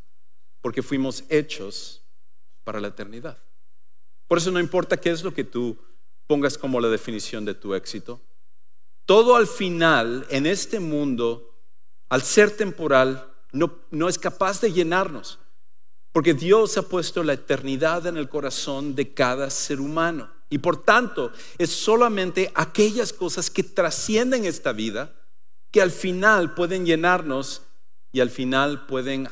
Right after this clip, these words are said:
hacer que nuestra vida genuinamente sea exitosa.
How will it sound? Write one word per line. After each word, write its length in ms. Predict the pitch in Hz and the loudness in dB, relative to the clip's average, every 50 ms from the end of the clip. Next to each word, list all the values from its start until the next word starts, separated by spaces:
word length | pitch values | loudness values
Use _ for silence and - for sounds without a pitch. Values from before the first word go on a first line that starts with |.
| - | -8
hacer 840 | 120 110 - - - - 165 151 127 113 107 104 110 117 113 - - - - - - - - - - | -6 -4 -4 -4 0 0 2 2 2 2 -2 -4 -6 -8 -10 -10 -12 -12 -12 -12 -12 -12 -12 -10 -4
que 140 | - 127 120 | -2 -2 -2
nuestra 480 | 117 117 120 127 135 131 - - 143 127 | 0 -2 -2 -2 -2 -4 -6 -6 -6 -6
vida 500 | 110 107 107 101 87 92 95 98 98 - - - - - - - | -6 -6 -6 -6 -6 -6 -10 -10 -10 -12 -12 -12 -12 -12 -10 -8
genuinamente 1300 | - - - 160 147 131 131 135 147 165 180 185 180 165 139 113 107 101 95 - - 98 101 104 98 - - - - - - - | -6 -2 0 2 2 2 2 0 0 0 0 -2 -4 -4 -4 -4 -4 -4 -6 -6 -6 -6 -6 -6 -8 -10 -12 -12 -12 -12 -12 -10
sea 560 | - - - - 147 131 123 110 98 92 92 90 - - - - - - - - - - - - | -8 -6 -4 -2 0 0 0 0 -2 -4 -8 -10 -12 -12 -12 -12 -12 -12 -12 -12 -12 -12 -10 -8
exitosa. 760 | - 98 - - - - 95 - - 95 85 - - - - | -8 -8 -8 -8 -8 -8 -10 -10 -10 -12 -12 -12 -12 -12 -12